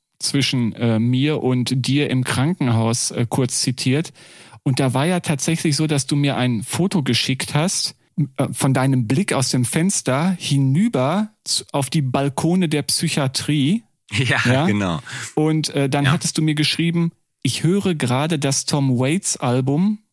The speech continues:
Speaker 1: und frage mich, ob ich damit bei geöffnetem Fenster die Nachbarn in der Psychiatrie gefährde. Bereits der
Speaker 2: <laughs>
Speaker 1: erste Song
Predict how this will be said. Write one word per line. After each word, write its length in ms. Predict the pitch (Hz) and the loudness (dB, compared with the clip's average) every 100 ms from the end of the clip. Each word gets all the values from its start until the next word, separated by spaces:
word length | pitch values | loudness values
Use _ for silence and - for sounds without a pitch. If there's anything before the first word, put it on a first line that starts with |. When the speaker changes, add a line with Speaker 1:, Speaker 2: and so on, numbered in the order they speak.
| _ | _
Speaker 1:
und 140 | 143 131 | -2 -2
frage 400 | - 131 180 180 | 0 -2 0 2
mich, 400 | 170 175 - - _ - | 2 0 -4 -14 _ -6
ob 160 | 139 | -2
ich 160 | 147 117 | -2 -2
damit 460 | 127 135 175 185 - | 0 0 0 -2 -2
bei 120 | 123 | -2
geöffnetem 680 | 127 117 139 - 220 208 196 | 0 0 -2 0 -2 0 0
Fenster 640 | 156 123 120 - 143 139 170 _ _ _ _ - | 0 0 0 0 -2 -2 -4 _ _ _ _ -2
die 100 | 135 | 0
Nachbarn 560 | 135 160 - - 143 135 | 2 2 0 -2 0 2
in 120 | 135 | 0
der 100 | 123 | 0
Psychiatrie 720 | - 170 147 139 - 196 196 | -2 -2 -2 -2 -2 0 0
gefährde. 720 | 131 113 - 117 113 - 131 - _ - _ _ - | 0 0 0 0 0 -2 -6 -10 _ -20 _ _ -4
Bereits 420 | 131 135 170 - | 0 0 0 0
der 180 | 156 135 | -2 -2
Speaker 2:
<laughs> 100 | - | -2
Speaker 1:
erste 360 | 165 214 - | 0 0 -2
Song 520 | 220 - 160 135 214 | -2 0 0 2 0